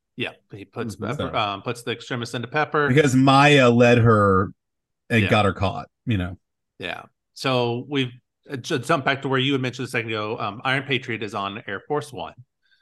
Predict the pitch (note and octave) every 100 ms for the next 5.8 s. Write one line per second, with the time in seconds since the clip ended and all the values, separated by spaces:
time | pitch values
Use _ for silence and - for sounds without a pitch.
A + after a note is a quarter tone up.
0 | _ _ - F#2 F#2+ - - C#3 C3+ -
1 | - A#3+ C#3 D3 D3+ F4+ F3+ C#3 C3+ C#3
2 | C3+ D3+ C3 A#2 A#2+ B2+ F#3+ E3 C3 -
3 | A#2 - - G#2 - - B2+ A2+ G#2 _
4 | A2+ G#2+ B2 G#2+ A2 G#2 A2 G#2 G#2+ G2
5 | A2 A2 F#2 - G2+ A#2 -